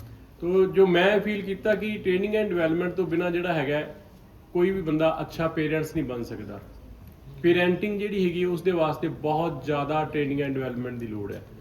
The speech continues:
ਸਿੰਪਲ ਜੀ ਮੈਂ ਇੱਕ ਐਗਜ਼ਾਮਪਲ ਦੇ ਕੇ ਦੱਸ ਦਿੰਦਾ। ਪੇਰੈਂਟਸ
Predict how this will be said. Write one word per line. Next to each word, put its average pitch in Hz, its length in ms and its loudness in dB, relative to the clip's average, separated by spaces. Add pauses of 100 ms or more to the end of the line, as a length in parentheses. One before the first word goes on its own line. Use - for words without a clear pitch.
(360)
ਸਿੰਪਲ 214 380 4
ਜੀ 214 80 0
ਮੈਂ 190 220 2
ਇੱਕ 180 180 0
ਐਗਜ਼ਾਮਪਲ 156 480 0
ਦੇ 160 120 0
ਕੇ 156 80 -2
ਦੱਸ 127 240 -4
ਦਿੰਦਾ। 147 400 -2 (960)
ਪੇਰੈਂਟਸ 196 540 4